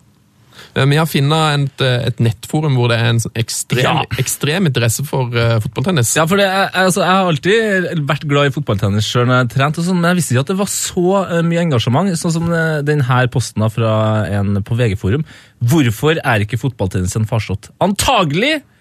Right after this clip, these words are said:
Speaker 2: vis fordi at folk synes det er vanskelig, eller kanskje fordi at det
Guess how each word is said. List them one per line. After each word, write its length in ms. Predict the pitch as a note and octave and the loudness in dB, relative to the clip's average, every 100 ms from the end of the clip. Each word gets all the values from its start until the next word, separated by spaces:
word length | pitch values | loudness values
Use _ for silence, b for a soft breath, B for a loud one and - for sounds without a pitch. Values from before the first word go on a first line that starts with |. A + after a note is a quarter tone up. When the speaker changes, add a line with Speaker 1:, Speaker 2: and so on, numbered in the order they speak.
| b - | b -4
Speaker 2:
vis 320 | C#3+ F#3+ G#3+ | 0 2 0
fordi 380 | - E3+ E3 E3+ | 0 0 4 4
at 240 | E3+ D3+ - | 2 0 0
folk 220 | E3+ D3 | -2 0
synes 200 | D#3+ B2 | -2 0
det 80 | C#3+ | 0
er 60 | D#3+ | 2
vanskelig, 400 | F#3+ - G#3+ D4 A#3 | 0 -2 -2 -2 0
eller 140 | G3+ | 0
kanskje 240 | A3 A3+ F#3+ | 0 0 0
fordi 300 | C4 G3+ G3 | 0 2 2
at 140 | F#3+ | 2
det 80 | G#3 | 0